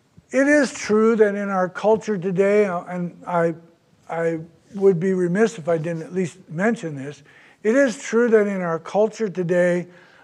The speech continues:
um, that we have such a wide breadth of,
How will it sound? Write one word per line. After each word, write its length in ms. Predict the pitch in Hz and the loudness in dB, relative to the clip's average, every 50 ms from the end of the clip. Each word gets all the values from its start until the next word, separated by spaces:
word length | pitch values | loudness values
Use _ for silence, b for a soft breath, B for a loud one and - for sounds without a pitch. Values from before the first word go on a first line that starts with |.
| b b | b b
um, 420 | 165 151 151 156 147 151 147 147 - _ B B B B B B B B B B | -6 -4 -4 -4 -4 -6 -10 -12 -14 _ B B B B B B B B B B
that 120 | 175 185 180 | -2 0 2
we 160 | 170 170 175 | 4 4 4
have 220 | 185 185 185 160 - | 6 6 4 4 2
such 240 | - 226 220 226 | 2 2 2 4
a 100 | 226 214 | 4 2
wide 560 | 185 160 151 165 165 175 180 180 170 151 131 123 | 2 4 4 4 4 6 6 4 2 0 -4 -4
breadth 520 | 143 151 156 156 151 156 156 - - - | 0 2 2 4 2 0 -2 -4 -10 -18
of, 400 | - - 160 147 139 131 131 - | -14 -10 -8 -6 -6 -8 -10 -12